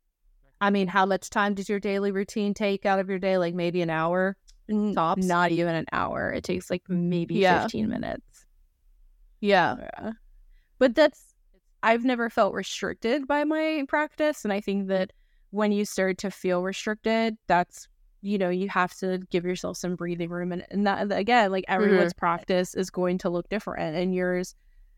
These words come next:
Speaker 2: looks
Speaker 1: Yeah.
Speaker 2: like you don't wanna do a daily routine, and, and you don't have to. Like, the people that preach that, you know, in order to maintain a connection to a deity, you have to pray to them every single day. Like,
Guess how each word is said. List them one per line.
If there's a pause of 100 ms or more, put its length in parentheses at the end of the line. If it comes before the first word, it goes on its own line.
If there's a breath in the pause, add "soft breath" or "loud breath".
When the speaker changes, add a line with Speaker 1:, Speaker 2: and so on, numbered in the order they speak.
(200)
Speaker 2:
looks
Speaker 1:
Yeah.
Speaker 2:
like
you
don't (200)
wanna
do
a
daily
routine,
and,
and
you
don't
have
to.
Like, (280)
the
people
that
preach
that, (460)
you
know,
in
order
to
maintain
a
connection
to
a
deity,
you
have
to
pray
to
them
every
single
day.
Like,